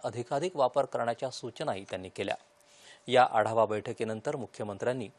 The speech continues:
पोलीस आयुक्तालयातील नियंत्रण कक्षाची पाहणी केली.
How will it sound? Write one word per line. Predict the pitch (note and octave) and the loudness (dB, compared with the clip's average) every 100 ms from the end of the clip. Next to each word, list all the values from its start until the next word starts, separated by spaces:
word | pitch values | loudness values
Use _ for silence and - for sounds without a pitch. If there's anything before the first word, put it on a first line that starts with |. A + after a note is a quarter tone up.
| - _ - | -20 _ 2
पोलीस | C#3 F3+ | 2 6
आयुक्तालयातील | D3+ C#3+ - C#3 C#3 C3 D#3 - - | 4 4 0 2 4 2 -2 -4 -8
नियंत्रण | A#2+ B2 C#3+ F3 F3 | -2 -2 0 -2 -2
कक्षाची | A#2 - A#2+ - D#3 F#3+ - | -4 -4 -8 -8 -12 -12 0
पाहणी | A2 G#2+ F#2+ | 0 0 -4
केली. | - G2+ | -2 -4